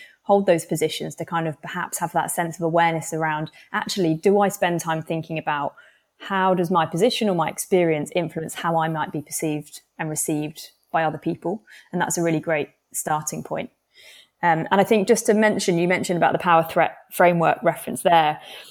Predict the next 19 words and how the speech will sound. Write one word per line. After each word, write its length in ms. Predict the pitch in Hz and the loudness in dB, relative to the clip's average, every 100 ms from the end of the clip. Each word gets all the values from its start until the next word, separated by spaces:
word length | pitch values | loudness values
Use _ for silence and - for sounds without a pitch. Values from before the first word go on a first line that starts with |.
| - | -8
which 200 | 202 175 | -2 0
is 80 | 170 | 2
a, 160 | 170 165 _ _ - | 2 0 _ _ -6
um, 380 | 156 151 151 160 | -4 -4 -6 -8
a 60 | 247 | -6
thing 200 | 180 160 | -2 -2
British 180 | 165 - | -2 -2
Psychological 440 | 156 175 165 165 | 0 0 0 -2
Society 400 | 170 - 156 165 | -2 0 0 -2
put 180 | - - | -6 -6
together. 320 | - 180 170 | 0 2 4
And 140 | 160 | 0
that, 100 | 175 | 0
that's, 440 | 196 190 - - - - | 2 2 0 -8 -6 4
that's 280 | 214 214 | 4 4
about 300 | 214 180 175 | 2 4 4
kind 160 | - 170 | 2 0
of 100 | 165 | 2
understanding 840 | 170 170 160 175 160 160 156 170 | 2 0 -2 0 0 0 -2 -6